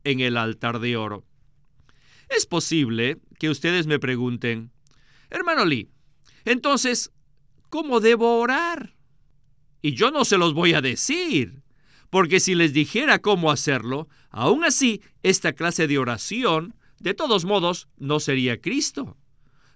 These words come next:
Tal vez ustedes usen las palabras apropiadas, pero seguirán orando fuera de Dios. No estarían orando en Dios, en el centro de su morada.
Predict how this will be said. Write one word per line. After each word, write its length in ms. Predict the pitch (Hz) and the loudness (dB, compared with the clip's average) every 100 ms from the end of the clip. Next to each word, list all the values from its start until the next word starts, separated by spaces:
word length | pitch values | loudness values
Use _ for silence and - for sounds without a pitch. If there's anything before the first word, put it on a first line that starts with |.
| _ | _
Tal 220 | 120 120 | -4 -2
vez 240 | 120 170 170 | 2 2 2
ustedes 460 | 156 - 165 170 | -2 0 2 4
usen 300 | 190 185 214 208 | 2 2 2 2
las 140 | 214 | 0
palabras 440 | 220 220 226 240 | 0 0 0 0
apropiadas, 840 | 247 240 240 240 269 320 294 160 - _ _ _ _ | 0 0 -2 -2 -4 -2 -4 -6 -10 _ _ _ _
pero 240 | - 123 123 | -4 -2 -2
seguirán 540 | - 117 113 131 160 | -4 -4 -4 -4 -4
orando 680 | 127 127 180 127 110 117 123 _ _ | -2 -2 -2 -2 -2 -4 -4 _ _
fuera 500 | - - 151 139 110 | -18 -6 -2 -2 -2
de 120 | 104 101 | -6 -6
Dios. 480 | 110 104 95 - _ _ - | -4 -6 -8 -14 _ _ -20
No 160 | - 175 | -10 -4
estarían 520 | - 214 208 214 196 | -2 -2 0 0 0
orando 440 | 160 151 151 147 143 | 0 0 0 0 0
en 160 | 135 | 0
Dios, 580 | 131 220 202 113 - - _ _ _ | -6 -6 -6 -8 -12 -18 _ _ _
en 160 | 165 147 | -2 0
el 200 | 139 131 | 2 2
centro 1000 | - - 196 196 147 123 - 123 113 107 | -2 -2 0 0 0 -4 -6 -4 -4 -6
de 160 | 113 139 | -2 -2
su 220 | - 147 | 0 -2
morada. 640 | 123 120 113 98 98 92 | 0 -2 -2 -4 -8 -12